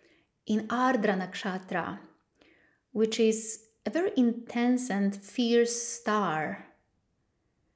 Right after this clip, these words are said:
which, especially when Sun dwells in it, often can make us a little too self-centered,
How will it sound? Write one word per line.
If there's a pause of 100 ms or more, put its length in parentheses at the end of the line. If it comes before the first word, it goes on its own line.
(520)
which, (240)
especially
when
Sun
dwells
in
it, (120)
often
can
make
us (440)
a
little
too
self-centered,